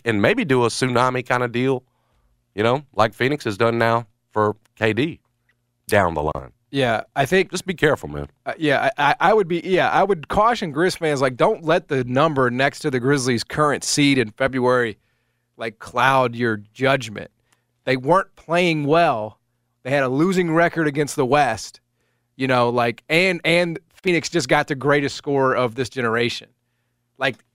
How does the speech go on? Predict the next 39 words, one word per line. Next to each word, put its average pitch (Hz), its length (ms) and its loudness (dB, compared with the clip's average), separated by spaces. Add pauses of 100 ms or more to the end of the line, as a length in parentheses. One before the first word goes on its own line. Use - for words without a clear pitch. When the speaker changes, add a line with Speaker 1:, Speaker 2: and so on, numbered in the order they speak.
Speaker 2:
it's, - 280 -8
it's 143 160 -4
fine. 170 520 0
Like, 135 160 -2
it's, 151 220 -4
it's 156 180 -2
okay 208 680 0
to 165 180 -8
just 147 380 -4 (240)
take - 180 0
a, 139 160 0 (240)
a 151 80 0
temporary 190 600 0
back 185 340 -2
seat 240 340 -2
while 160 140 4
you 165 160 -4
figure 185 340 0
out 180 300 2 (420)
what 175 260 0 (200)
the 160 140 -2
world 185 320 2
may 175 140 0
look 160 260 -2
like 147 340 -2
in 147 140 -6
three 180 300 0
months. 185 400 0
'Cause, 175 160 -2
you, 196 100 -8
you 202 140 -12
know, 175 220 -2 (1040)
I, 202 100 -2
I 226 120 4
would, 247 140 0
I 220 140 4
would 202 120 0
hate, 240 500 -2 (320)
like, 185 200 0